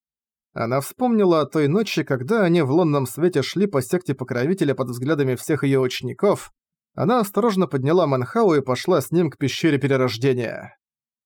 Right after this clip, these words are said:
На ее лице появлялось все больше морщин, а ее саму трясло. Ее жизненная сила угасала,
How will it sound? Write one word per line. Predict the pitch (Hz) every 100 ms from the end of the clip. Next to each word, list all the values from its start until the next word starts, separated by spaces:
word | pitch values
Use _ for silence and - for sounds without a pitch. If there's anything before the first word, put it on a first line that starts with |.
| -
На | 120 127
ее | 131 220
лице | 202 - -
появлялось | 208 143 127 139 220 156
все | - 131
больше | 139 160 -
морщин, | 127 117 - 233 196 120 _ -
а | 120
ее | 120 135
саму | - 220 131
трясло. | 135 139 - 135 101 - _ _ _ _ -
Ее | 113 120 127
жизненная | 202 185 175 156 139
сила | 127 185 156
угасала, | 135 127 117 - 190 151